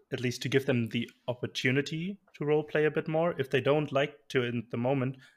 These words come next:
they don't have to. I won't force it on them. But maybe just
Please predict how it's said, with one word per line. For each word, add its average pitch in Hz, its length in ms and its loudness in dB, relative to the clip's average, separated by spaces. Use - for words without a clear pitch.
they 120 80 2
don't 110 220 0
have 131 220 6
to. 120 100 -4
I 117 80 0
won't 113 220 0
force 139 300 4
it 117 100 -2
on 110 140 -6
them. 113 260 -6
But - 280 -2
maybe 127 720 2
just - 220 -4